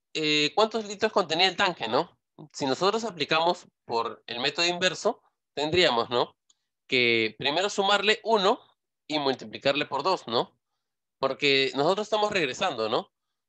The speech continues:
Es como si nosotros, eh, ¿cómo se dice? Ah, ya, las operaciones que hicimos,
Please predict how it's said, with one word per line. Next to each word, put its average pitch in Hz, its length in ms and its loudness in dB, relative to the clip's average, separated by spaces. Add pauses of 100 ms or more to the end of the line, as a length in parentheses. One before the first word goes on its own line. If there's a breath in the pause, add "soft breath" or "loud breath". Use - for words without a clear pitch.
(400)
Es 139 140 -10
como 180 180 0
si 165 100 -2
nosotros, 156 440 -4 (300)
eh, 107 460 -10 (640)
¿cómo 120 140 -12
se - 140 -14
dice? 120 280 -12 (300 loud breath)
Ah, 147 120 0
ya, 127 220 -2
las 127 180 -6
operaciones 151 440 -4
que - 100 -12
hicimos, 196 540 -4